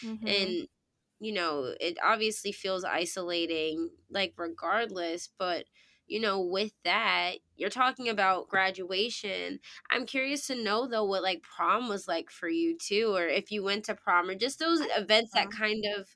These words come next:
Speaker 2: yeah, just those events that kind of really
Speaker 1: Horrible
Speaker 2: solidify your
Speaker 1: experience.
Speaker 2: high school experience
Speaker 1: Yeah.
Speaker 2: without her and seeing your friends have something that you did not.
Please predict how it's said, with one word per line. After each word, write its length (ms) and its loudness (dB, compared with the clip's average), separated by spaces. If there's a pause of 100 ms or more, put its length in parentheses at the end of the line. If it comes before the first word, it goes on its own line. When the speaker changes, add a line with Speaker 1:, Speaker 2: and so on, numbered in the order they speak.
(300)
Speaker 2:
yeah, 320 4
just 220 -4
those 200 2
events 340 0
that 140 4
kind 240 2
of 120 4
really 420 2
Speaker 1:
Horrible 60 -20 (140)
Speaker 2:
solidify 760 6
your 260 4
Speaker 1:
experience. 0 -
Speaker 2:
high 180 2
school 260 -4
experience 800 0
Speaker 1:
Yeah. 20 -4
Speaker 2:
without 440 0
her 280 6
and 200 -2
seeing 500 2 (360)
your 160 2
friends 640 2
have 540 8
something 380 -6
that 240 -8
you 80 -12
did 180 -4
not. 420 -2